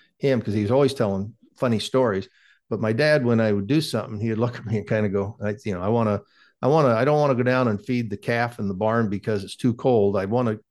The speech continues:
call my Uncle Short and get, get a tube down to them, and I'll just pour it here at the house." He'd look at me and laugh, say, "Well, why don't you call him and try it?" You know, he was encouraging, even though he knew it kinda would fail. That was the encouragement you need. And I tried to do that in all of my management skills,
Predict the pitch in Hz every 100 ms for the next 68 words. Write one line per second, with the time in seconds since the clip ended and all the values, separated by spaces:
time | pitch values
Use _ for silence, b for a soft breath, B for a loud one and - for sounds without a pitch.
0 | b b - 131 120 117 117 - 131 120
1 | 120 101 92 - _ b _ 117 127 110
2 | 101 - _ _ _ _ - 185 151 127
3 | 123 123 120 143 123 117 113 107 104 104
4 | 113 - 131 117 101 113 110 107 - 113
5 | 117 113 117 b b b - 151 135 135
6 | 123 110 110 139 131 123 160 202 107 123
7 | - _ - 120 156 151 120 165 170 -
8 | 95 101 113 B 185 180 165 156 226 226
9 | 196 117 - _ _ _ - 156 156 147
10 | 131 139 160 - 147 156 127 107 98 151
11 | 139 107 113 123 117 101 107 101 - 151
12 | 135 104 - 123 117 104 - 170 175 127
13 | 120 117 110 107 110 123 110 98 107 127
14 | 123 101 - - - 92 92